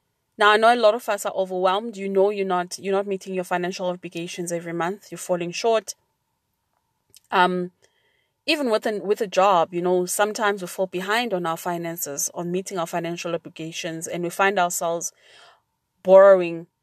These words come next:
from one place in order to pay another debt elsewhere, and we know we're not getting anywhere. In fact, we're just digging it. We, we know we did it. We're digging that,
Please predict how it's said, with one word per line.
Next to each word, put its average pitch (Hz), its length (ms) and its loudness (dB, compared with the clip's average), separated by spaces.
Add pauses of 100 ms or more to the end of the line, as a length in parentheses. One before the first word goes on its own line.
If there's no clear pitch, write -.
(600)
from 190 280 -4
one 185 200 2
place 180 460 -2
in 175 100 -12
order 185 160 -6
to 180 160 -12
pay 175 460 -6 (600)
another 196 360 2
debt 165 280 -8
elsewhere, 165 360 -2
and 180 100 -4
we 180 80 0
know 208 140 2
we're 214 80 -2
not 180 160 -4
getting 160 260 -6
anywhere. 151 240 -8
In 151 80 -10
fact, 180 300 -2
we're 180 80 -6
just 165 240 -8
digging 175 260 -6
it. 160 140 -8 (260)
We, 208 80 0
we 190 160 -2
know 202 240 6
we 196 200 -2
did 180 280 -6
it. 160 160 -6
We're 175 80 -4
digging 175 380 -4
that, 156 180 0